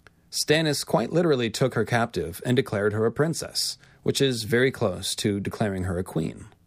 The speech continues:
All right, so I think you can see that Jon, like Stannis,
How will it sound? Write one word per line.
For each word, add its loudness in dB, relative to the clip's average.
All 4
right, 2
so 2
I 4
think 2
you 0
can 2
see 2
that 2
Jon, 2
like 2
Stannis, -2